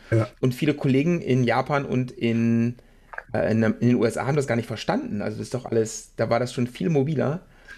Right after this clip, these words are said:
Speaker 2: Wann das
Speaker 1: Ja.
Speaker 2: in Europa losgelegt hat, ich glaube, als so die ersten Flatrates gekommen sind.
Speaker 1: Ja.
Speaker 2: Wann immer das war.
Speaker 1: Ja, das ist ganz lustig. Also, da,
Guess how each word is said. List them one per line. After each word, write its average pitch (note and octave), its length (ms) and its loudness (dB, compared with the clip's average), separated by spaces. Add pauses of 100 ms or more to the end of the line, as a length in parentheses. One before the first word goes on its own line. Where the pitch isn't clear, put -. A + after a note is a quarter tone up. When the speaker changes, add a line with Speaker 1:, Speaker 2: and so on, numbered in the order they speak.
(140)
Speaker 2:
Wann - 100 2
das A2+ 100 4
Speaker 1:
Ja. D3 60 0
Speaker 2:
in D3 40 -2
Europa F3 300 4
losgelegt F#3+ 500 0
hat, F#3+ 140 -6
ich - 120 -12
glaube, D3 460 2 (320)
als B2 180 -2
so C3+ 60 -2
die B2 100 2
ersten B2+ 260 0
Flatrates A#2 460 0
gekommen G#2+ 360 -4
sind. G#2+ 260 -10 (380)
Speaker 1:
Ja. A2 220 2 (560)
Speaker 2:
Wann A2+ 120 2
immer A#2 120 6
das A#2 220 0
war. G#2 260 -4 (260)
Speaker 1:
Ja, C#3 160 6
das D3 140 4
ist C#3+ 60 4
ganz C#3+ 160 2
lustig. C3 360 2
Also, B2 260 4
da, A2+ 240 2